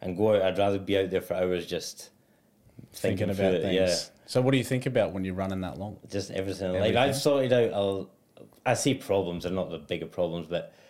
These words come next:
Speaker 1: things in life that I'm struggling with.
Speaker 2: Mm.
Speaker 1: Go on my long runs and it's, you've got nothing else to think about.
Speaker 2: Yeah.
Speaker 1: So I think about everything, then I come back home and, and I can really think about, sit down, work everything out,
Speaker 2: Mm.
Speaker 1: stuff like that.
Speaker 2: Yeah.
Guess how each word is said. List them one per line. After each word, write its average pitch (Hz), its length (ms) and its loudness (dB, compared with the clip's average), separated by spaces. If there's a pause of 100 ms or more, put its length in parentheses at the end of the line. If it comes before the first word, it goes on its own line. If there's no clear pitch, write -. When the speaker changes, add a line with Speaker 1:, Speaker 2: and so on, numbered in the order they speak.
(180)
Speaker 1:
things 120 320 2
in 110 100 2
life 107 220 2
that 95 120 2
I'm 92 160 0
struggling 101 420 -2
with. 117 320 -2
Speaker 2:
Mm. 92 300 -4 (260)
Speaker 1:
Go 104 220 4
on 101 60 0
my 98 140 0
long 104 260 2
runs 107 220 0
and 92 100 -2
it's, - 280 -10
you've 107 360 -6
got 110 160 2
nothing 110 260 -2
else 98 180 -2
to 92 60 -14
think 87 180 -8
about. 95 280 -2
Speaker 2:
Yeah. 87 220 -4 (400)
Speaker 1:
So 101 160 2
I 98 100 2
think 101 220 -2
about 98 160 0
everything, 92 400 -4
then 90 120 0
I 92 60 0
come 101 200 -4
back 95 180 -2
home 92 180 -4
and, 90 140 -4
and 82 280 -6
I - 60 -10
can 95 160 -8
really 90 140 -2
think 90 340 -8 (140)
about, 85 200 -2 (120)
sit - 260 -8
down, 92 360 -2 (100)
work 92 280 -4
everything 87 320 -6
out, 87 240 -4 (200)
Speaker 2:
Mm. 95 340 -2
Speaker 1:
stuff 90 160 -2
like 87 120 -8
that. 92 340 -4
Speaker 2:
Yeah. 92 240 0